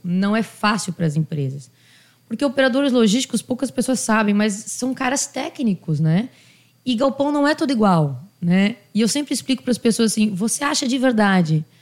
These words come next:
que armazenar um medicamento é a mesma coisa que armazenar uma bobina de aço? É a mesma coisa que a-, que armazenar um frango congelado?"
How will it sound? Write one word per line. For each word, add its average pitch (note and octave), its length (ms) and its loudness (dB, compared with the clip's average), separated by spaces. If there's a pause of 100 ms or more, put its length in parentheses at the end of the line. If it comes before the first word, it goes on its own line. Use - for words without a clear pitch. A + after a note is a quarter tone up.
(340)
que - 100 -4
armazenar B3 600 2
um C4 100 0
medicamento G3+ 1000 2 (120)
é G3 100 -2
a F#3+ 40 4
mesma B3+ 320 2
coisa A#3 300 0
que A3 80 -4
armazenar G3 320 2
uma A#3 120 2
bobina G3 360 2
de E3+ 100 0
aço? F#3+ 400 -4 (1120)
É B3 60 2
a - 20 6
mesma C#4 320 2
coisa C4+ 240 2
que C4+ 80 0
a-, A#3+ 60 0
que - 300 -4
armazenar A3+ 420 4
um A3+ 200 2
frango B3 420 2
congelado?" F3+ 920 4